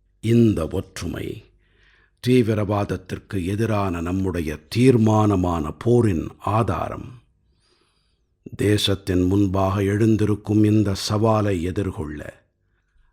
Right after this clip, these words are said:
நமது உறுதிப்பாட்டை நாம் பலப்படுத்திக் கொள்ள வேண்டும். ஒரு தேசம் என்ற முறையில் நாம் நமது உளவுறுதியை வெளிப்படுத்த வேண்டும். இந்த தீவிரவாத தாக்குதலுக்குப் பிறகு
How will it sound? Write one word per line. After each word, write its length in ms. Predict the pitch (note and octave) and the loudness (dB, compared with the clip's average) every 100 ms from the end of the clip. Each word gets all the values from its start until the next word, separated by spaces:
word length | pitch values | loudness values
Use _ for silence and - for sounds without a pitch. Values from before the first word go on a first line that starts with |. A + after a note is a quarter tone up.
| _ - | _ -12
நமது 360 | - G#2 G2+ | -6 -4 -2
உறுதிப்பாட்டை 840 | F#2+ B2 A#2+ B2+ - F#2 F2+ F2 E2+ | 0 2 2 0 -2 -6 -6 -8 -6
நாம் 320 | - D#2+ D2 | -6 -8 -8
பலப்படுத்திக் 680 | F#2 A#2+ A#2 A2+ G#2 G2+ F#2+ | -2 -2 -2 -4 -6 -8 -14
கொள்ள 300 | - D#2 D#2 | -12 -12 -10
வேண்டும். 440 | D2 D2+ D2+ D2+ - _ _ _ _ _ _ _ _ _ _ - | -12 -12 -14 -16 -18 _ _ _ _ _ _ _ _ _ _ -14
ஒரு 260 | - A#2+ | -12 -10
தேசம் 500 | A2 B2 B2+ C3 B2 | 0 2 2 2 4
என்ற 300 | A#2+ A#2 G#2 | 4 2 0
முறையில் 460 | G2+ G#2+ A2+ A2 F#2 | -4 -2 -2 -2 -2
நாம் 360 | G2 G2 G2 | -4 -4 -6
நமது 360 | E2+ F2 F#2+ F2 | -6 -8 -8 -8
உளவுறுதியை 800 | D#2+ A2 B2 A2 A2+ G2+ G2+ F2 | -6 -2 -2 -2 -4 -4 -6 -6
வெளிப்படுத்த 680 | C#2 G#2+ A#2+ - F#2+ E2+ - | -6 -4 -4 -4 -10 -10 -12
வேண்டும். 580 | C#2+ D2 C#2+ - - _ _ _ _ _ _ _ _ _ _ _ _ _ _ _ | -12 -10 -12 -14 -18 _ _ _ _ _ _ _ _ _ _ _ _ _ _ _
இந்த 360 | - F#2+ E2 - | -6 -2 -2 -4
தீவிரவாத 800 | - A2+ G#2+ G#2 E2+ F2 E2+ D#2+ | 0 2 2 0 0 -2 -4 -6
தாக்குதலுக்குப் 880 | - A2 A2+ A2 G2 F#2+ F#2+ G2 - | -2 -2 0 0 0 0 -2 -6 -4
பிறகு 500 | F#2+ F#2+ F2 - | -4 -2 -4 -12